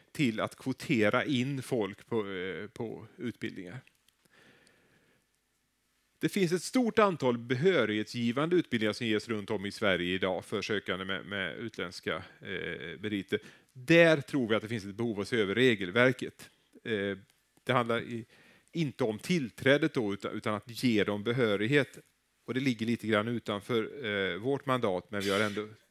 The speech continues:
tar ändå upp det. Så här ser förslaget ut i sin helhet. Jag säger inte mer om det,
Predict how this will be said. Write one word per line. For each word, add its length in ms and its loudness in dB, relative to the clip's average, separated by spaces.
tar 140 -4
ändå 180 -6
upp 240 -12
det. 120 -16
Så 180 -8
här 200 4
ser 140 -6
förslaget 400 -2
ut 100 -2
i 40 -12
sin 140 -4
helhet. 420 2
Jag 160 -2
säger 300 0
inte 180 -2
mer 180 2
om 120 -2
det, 180 6